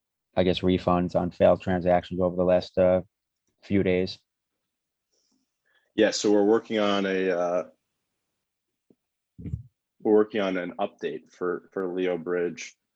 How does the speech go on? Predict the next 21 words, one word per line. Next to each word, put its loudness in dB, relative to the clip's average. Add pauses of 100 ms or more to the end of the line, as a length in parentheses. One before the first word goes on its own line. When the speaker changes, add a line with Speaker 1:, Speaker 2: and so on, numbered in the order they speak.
(240)
Speaker 2:
um, -4 (140)
both 2
in -4
terms -4
of, -2
uh, 0 (120)
U 0
I 6
and -6
backend. -2
So 0
on -4
the -2
U 2
I, 4
we -6
need -12 (120)
to -6
add 2
a -2
limiter -4